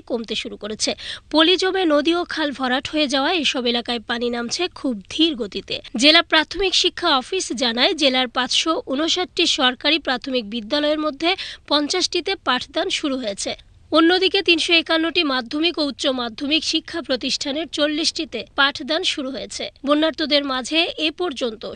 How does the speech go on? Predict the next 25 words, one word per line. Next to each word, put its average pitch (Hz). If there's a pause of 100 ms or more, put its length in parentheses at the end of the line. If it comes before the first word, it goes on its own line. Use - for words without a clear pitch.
(120)
সরকারি, 285
বেসরকারি 254
উদ্যোগে 247 (120)
এক 247
লাখ 240 (140)
আশি 240
হাজার 240
প্যাকেট 240 (240)
শুকনো 294
খাবার 262
বিতরণ 226
করা 208
হয়েছে। 208 (760)
লক্ষ্মীপুরে 370
বন্যার 320
পানি 320
প্রতিদিন 339 (140)
কোথাও 339
এক 277
ইঞ্চি, 285
কোথাও 277
দুই 254
ইঞ্চি, 302
আবার 302 (120)
কোথাও 311